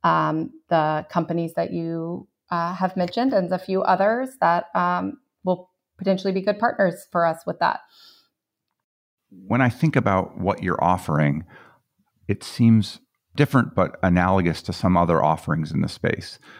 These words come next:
Speaker 2: I mean, there are people who are in business now providing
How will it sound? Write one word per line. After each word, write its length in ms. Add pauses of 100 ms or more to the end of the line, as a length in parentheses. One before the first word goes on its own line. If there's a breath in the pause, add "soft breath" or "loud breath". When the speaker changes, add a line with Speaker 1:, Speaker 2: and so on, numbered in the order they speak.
(140 loud breath)
Speaker 2:
I 40
mean, 100
there 120
are 120
people 680 (100)
who 300
are 200
in 160
business 460
now 560 (400 loud breath)
providing 960